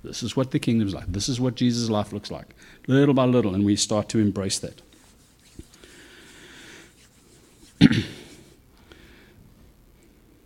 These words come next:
I think a human condition, part of the human condition is when something gets pointed out in our life, we try to justify our position and try wheedle our way out of it.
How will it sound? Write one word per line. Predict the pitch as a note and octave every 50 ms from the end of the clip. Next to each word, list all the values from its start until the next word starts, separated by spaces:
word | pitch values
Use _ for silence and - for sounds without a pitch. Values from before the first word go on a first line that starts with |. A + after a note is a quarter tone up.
| _ _ _ _ _ _ _ _ _ _ _ _ _ _ -
I | - D#3 F3+
think | - A#3+ G3 -
a | F3+
human | C3 - D#3 E3+ E3 E3 D#3+
condition, | D3+ - D3 C3+ C3 C3 - - F#2 D#2 - - - - - - _ _ - -
part | - - D#3 D3
of | C#3+ B2+
the | B2+
human | A#2+ B2+ B2 A#2+
condition | A#2 - A#2 G#2+ A2 - - A2 G#2
is | G#2 G2
when | A2 B2+ C3+ C3+ C#3 C3+ - - - - -
something | - - D#3+ E3+ F3 G3+ G3
gets | F3+ E3+ - -
pointed | - - - C3+ C3 C3 C#3+ C3 B2
out | A2+ A#2 A#2+
in | A#2+
our | A#2 A2 A2
life, | A2 G#2+ A2+ A2+ -
we | A#2 G#2+
try | - - B2 A#2 A#2
to | A2+ G2
justify | F#2 - G2 G2 - - A#2 - - A2 G2+ G2+ G2+
our | G2
position | F#2+ - G#2 F2+ G2 G2+ - - D3+ F3 - - - - - - - - _ - _ _
and | - F#2+ F2+
try | - A2+ A2 A2+ G#2
wheedle | G#2 G2+ G2 F#2+ F2 - - G2 G#2 A#2 B2 A#2 A#2 A2+
our | G#2+ G#2+
way | G#2 G#2 G#2+ G#2
out | G2 F#2+ G2 G2
of | F2 D#2+
it. | - - -